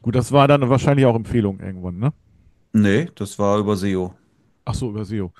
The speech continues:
Speaker 1: Okay, aber dann letztendlich ja über auch Hochzeiten, andere Hochzeiten, die du dann auch schon auf den Seychellen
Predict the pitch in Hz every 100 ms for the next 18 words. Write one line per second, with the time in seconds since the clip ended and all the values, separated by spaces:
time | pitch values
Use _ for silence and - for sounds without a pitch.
0 | _ _ _ _ - 131 123 123 123 147
1 | 147 139 - 147 151 - 143 139 139 143
2 | 131 120 _ - 139 - - - 135 -
3 | 139 135 127 123 127 143 120 127 139 127
4 | 120 117 117 120 117 110 110 - 107 101
5 | 110 101 98 104 104 101